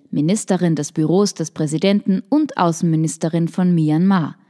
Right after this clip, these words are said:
Ihr langer Kampf hat sich bezahlt gemacht und zeigt auf eindrucksvolle Art und Weise, wie weit Commitment und bedingungsloser Einsatz bringen können.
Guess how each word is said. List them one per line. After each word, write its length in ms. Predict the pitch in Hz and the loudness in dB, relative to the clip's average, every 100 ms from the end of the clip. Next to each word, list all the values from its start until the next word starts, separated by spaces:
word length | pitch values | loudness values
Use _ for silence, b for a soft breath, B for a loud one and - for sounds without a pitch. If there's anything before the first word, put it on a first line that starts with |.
| B B B B | B B B B
Ihr 160 | 233 | 2
langer 320 | 233 262 269 269 | 2 4 2 0
Kampf 420 | - 190 156 - | 0 0 0 -2
hat 160 | 160 | -6
sich 160 | - - | -4 -6
bezahlt 420 | 202 - 226 220 | -6 -2 0 0
gemacht 340 | 202 180 160 - B B | 0 0 0 -4 B B
und 140 | 196 190 | -4 0
zeigt 300 | 220 233 - | 0 0 -2
auf 200 | 175 - | -4 0
eindrucksvolle 720 | 254 240 160 - 160 147 - | 0 2 0 -2 -2 0 0
Art 220 | 185 180 | -2 0
und 160 | 165 175 | -2 0
Weise, 360 | 170 170 165 160 B B | 2 2 0 -4 B B
wie 280 | 233 254 175 | 0 2 2
weit 260 | 160 156 | 0 0
Commitment 680 | - 165 185 233 - 170 160 | 0 2 2 2 0 0 0
und 160 | 170 156 | -2 -2
bedingungsloser 840 | 180 262 220 160 - 160 156 196 | 0 2 2 2 0 -2 0 0
Einsatz 460 | 185 165 160 190 - | 2 0 0 -4 -4
bringen 380 | 254 208 143 - | 0 2 2 -2
können. 340 | 147 143 | -4 -4